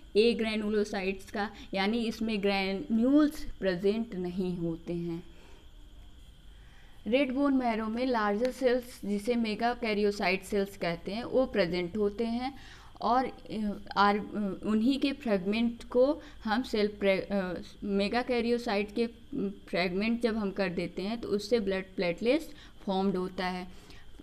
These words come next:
ये important point है कि देखिए, जब भी किसी exam में सबसे ज़्यादा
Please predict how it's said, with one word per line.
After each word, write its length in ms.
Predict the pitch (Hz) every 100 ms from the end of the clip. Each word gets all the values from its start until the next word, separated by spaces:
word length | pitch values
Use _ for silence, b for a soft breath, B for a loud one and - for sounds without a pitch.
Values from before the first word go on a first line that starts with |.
| - -
ये 240 | 226 269
important 580 | 277 240 233 220 247 240
point 340 | 240 240 247 247
है 200 | 247 254 B B B B
कि 240 | - 196
देखिए, 580 | 196 208 240 285 277 202 -
जब 220 | 220 196
भी 260 | 262 285 - - - -
किसी 220 | 226 214
exam 480 | 254 202 214 214 226
में 120 | 233
सबसे 480 | 254 247 214 - 262
ज़्यादा 480 | 247 226 214 226 254